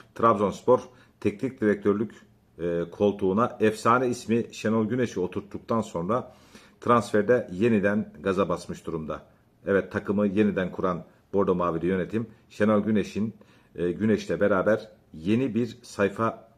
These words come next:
açıyor, yeni bir dönem başlatıyor. Zaten Şenol Güneş, e, İstanbul'daki zirvede transfer, e, daha doğrusu imza, e, görüşmelerinde,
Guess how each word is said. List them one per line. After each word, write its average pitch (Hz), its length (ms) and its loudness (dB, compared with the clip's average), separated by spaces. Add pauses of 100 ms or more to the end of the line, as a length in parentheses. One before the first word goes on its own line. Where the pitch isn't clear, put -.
(180)
açıyor, 98 320 -2
yeni 110 360 0
bir 110 200 -2
dönem 101 300 0
başlatıyor. 92 520 -2 (1300)
Zaten 127 300 4
Şenol 113 380 0
Güneş, 104 440 -2 (320)
e, 90 400 0 (100)
İstanbul'daki 104 800 -2
zirvede 98 520 0
transfer, 98 460 0 (160)
e, 85 160 -8
daha 95 200 0
doğrusu 87 360 -6
imza, 95 600 -4 (260)
e, 82 200 -6
görüşmelerinde, 85 960 -4